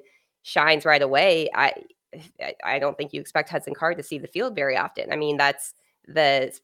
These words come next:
reality of the situation. I don't necessarily think that Steve Sarkisian <laughs> wants to,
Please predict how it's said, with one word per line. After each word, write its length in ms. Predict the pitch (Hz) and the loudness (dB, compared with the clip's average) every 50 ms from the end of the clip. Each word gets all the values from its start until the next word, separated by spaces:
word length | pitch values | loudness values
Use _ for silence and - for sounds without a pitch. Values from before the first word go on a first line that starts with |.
| _ | _
reality 540 | 151 151 160 160 160 147 139 143 160 175 151 | -12 -6 -2 2 4 4 4 2 0 0 -2
of 60 | 147 | -2
the 80 | 131 139 | -2 -4
situation. 520 | - - 143 - - 143 147 175 - 165 147 | -8 -8 -12 -8 -6 -4 -4 -4 -4 -2 -2
I 100 | 139 139 | 0 0
don't 160 | 147 151 135 | 0 0 0
necessarily 440 | 143 147 - - 147 151 147 143 139 | 0 -2 -4 -4 -4 -4 -2 -4 -4
think 220 | 143 147 147 143 | -4 -4 -6 -6
that 120 | 147 139 - | -8 -10 -8
Steve 200 | - 147 147 - | -8 -10 -8 -6
Sarkisian 640 | - 147 - - 175 165 175 - 208 190 233 180 170 | -6 -8 -6 -6 -6 -6 -6 -4 -4 -2 -2 -2 0
<laughs> 20 | |
wants 260 | 151 160 156 147 - | 2 0 0 0 -2
to, 260 | - 175 156 151 156 | 0 2 4 4 2